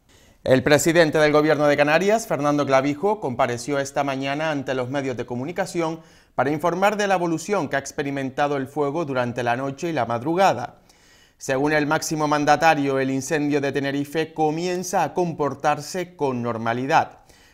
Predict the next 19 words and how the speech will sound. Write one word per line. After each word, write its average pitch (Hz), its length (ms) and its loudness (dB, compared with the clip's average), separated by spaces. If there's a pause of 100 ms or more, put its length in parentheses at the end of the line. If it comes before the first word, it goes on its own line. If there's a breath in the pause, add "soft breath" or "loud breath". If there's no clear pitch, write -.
lo 123 160 0
que 151 120 2
ha 151 100 4
permitido 160 540 -2
a 117 40 0
los 117 140 -2
equipos 127 340 -4
de 127 100 -4
extinción 139 640 -6
realizar 135 560 -2
su 156 160 -8
labor 143 440 0
de 131 60 -8
una 120 200 -4
forma 127 360 -4
más 131 200 -4
previsible 139 640 -4
y 147 40 -4
rutinaria, 113 680 -6